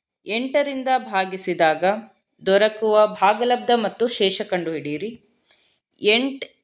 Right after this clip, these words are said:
ಎರಡ್ಲಿ ಹದಿನಾರು, ಹದಿನಾರರಲ್ಲಿ ಹದಿನಾರನ್ನ ಕಳೆದಾಗ ಸೊನ್ನೆ ಉಳಿತು. ಐದನ್ನ ತೆಗೆದುಕೊಂಡಾಗ ಎಂಟರ, ಎಂಟರಿಂದ ಐದು ಭಾಗ ಹೋಗೋದಿಲ್ಲ,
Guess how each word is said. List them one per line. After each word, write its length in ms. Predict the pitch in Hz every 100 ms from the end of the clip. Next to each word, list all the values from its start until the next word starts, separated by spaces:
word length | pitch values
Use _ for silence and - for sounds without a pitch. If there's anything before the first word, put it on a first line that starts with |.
| _ -
ಎರಡ್ಲಿ 520 | 202 220 262 277 277
ಹದಿನಾರು, 640 | 262 202 180 196 185 165 220 - _ _ _ _ _ _ _ _ _ _ _ _ - - _ _ _ _ _ _ 196
ಹದಿನಾರರಲ್ಲಿ 720 | 180 214 220 214 208 208 226
ಹದಿನಾರನ್ನ 680 | 233 175 185 190 202 202 196
ಕಳೆದಾಗ 460 | 202 185 185 180
ಸೊನ್ನೆ 420 | 185 185 185 202 220
ಉಳಿತು. 760 | 190 170 - 208 220 - _ _ _ _ _ -
ಐದನ್ನ 580 | - 208 233 247 240 233 233 233 - _ _ _ _ _ _ _ _ _ _
ತೆಗೆದುಕೊಂಡಾಗ 840 | 226 202 208 196 180 170 165 160 175 214
ಎಂಟರ, 640 | 208 185 196 220 247 233 240 240 - _ _ _ -
ಎಂಟರಿಂದ 560 | 196 220 240 240 233 226
ಐದು 240 | 208 214
ಭಾಗ 300 | 185 190 208
ಹೋಗೋದಿಲ್ಲ, 560 | 233 214 180 170 160